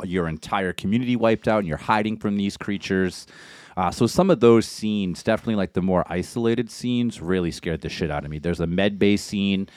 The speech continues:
that happens with Newt and Ripley that I still find terrifying.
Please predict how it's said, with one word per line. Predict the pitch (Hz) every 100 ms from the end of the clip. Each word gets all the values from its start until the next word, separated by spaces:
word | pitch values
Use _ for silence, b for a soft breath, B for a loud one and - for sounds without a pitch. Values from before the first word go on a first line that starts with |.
| B B B
that | 104
happens | - 107 110 101
with | 101 95
Newt | 107 95
and | 95
Ripley | 104 - 104 98
that | 82
I | 71
still | 73 - 113 107
find | 110 92 85
terrifying. | - 85 85 - 85 80 78